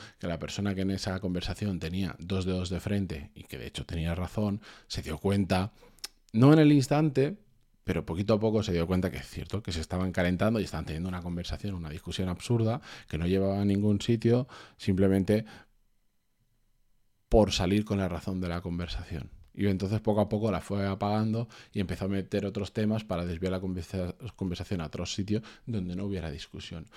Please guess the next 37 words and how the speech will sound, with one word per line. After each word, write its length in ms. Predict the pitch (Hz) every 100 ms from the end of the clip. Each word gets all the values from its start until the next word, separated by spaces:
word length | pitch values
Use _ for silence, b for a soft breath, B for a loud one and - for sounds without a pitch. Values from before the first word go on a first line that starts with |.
| B B
Pero 160 | 107 120
me 60 |
he 40 | 143
encontrado, 380 | 139 139 135 B B - -
mm, 400 | 120 113 110 107 107 107 - - - - _ _ _
pf, 360 | - - - - - _ -
yo 240 | 120 127
que 120 | 135 131
creo 160 | 143
que 200 | 127 107
casi 320 | - 127 -
a 100 | 127
diario 480 | 113 123 165 185 214 -
surgen 540 | - 117 - 104 95 B B B
pequeñas 640 | - 113 - 151 160 135 120
discusiones, 1080 | 113 - 107 101 - 117 147 208 214 - -
que 80 | -
una 100 | 120
discusión 480 | 120 117 107 - 113
no 80 | 101
es 140 | -
ir 160 | 107 104
a 60 |
darse 280 | 98 98 -
de 80 | 92
leche, 300 | 107 131 110
sino, 400 | - 95 98 92 B B B B
mm, 440 | 104 98 98 95 92
debatir 420 | 104 90 113 107
por 140 | 104
qué 100 | 104
sí, 160 | - 107
por 160 | 107
qué 100 | 104
no 140 | 110 107
con 360 | 107 104 92 -
gente, 400 | 120 143 180